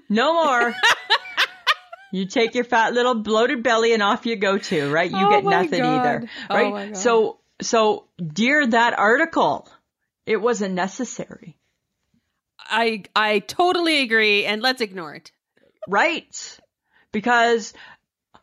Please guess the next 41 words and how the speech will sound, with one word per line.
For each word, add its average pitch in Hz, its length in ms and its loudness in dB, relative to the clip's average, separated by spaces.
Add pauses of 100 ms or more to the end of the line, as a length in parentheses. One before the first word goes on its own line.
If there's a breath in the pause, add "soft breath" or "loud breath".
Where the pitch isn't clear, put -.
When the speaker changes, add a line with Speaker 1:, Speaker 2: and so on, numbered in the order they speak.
(260)
Speaker 1:
like, 220 200 0
I, 294 260 2 (440)
I 294 40 2
don't 302 180 0
know 233 160 2
Speaker 2:
Oh. - 40 2
Speaker 1:
all 202 220 4
the 190 80 -6
staples 165 580 -4
that 156 200 0
are 151 100 2
on 156 160 0
your 143 140 -2
grocery 147 500 -4
list. - 280 -2
I 320 60 4
have 262 120 2
a 165 80 4
hunch. - 760 -4 (300)
Speaker 2:
Oh, 262 300 0 (180)
okay. 254 540 0 (360 soft breath)
Go 240 240 4
for 196 300 0
it. - 240 -6 (300 loud breath)
Speaker 1:
Right? - 280 -2 (720)
Peanut 190 320 0
butter 185 220 2
that 170 180 -2
goes 170 220 2
in 175 140 0
the 190 80 0
fridge. 160 580 -4
Speaker 2:
Yes. 220 400 -10
<laughs> - 60 -20 (640 loud breath)
Speaker 1:
Right? 180 200 0
A 196 100 2
weird 190 380 2
peanut 160 260 -6
butter. 151 400 -8 (400 loud breath)
Speaker 2:
It's 330 240 -8
organic. 220 880 -2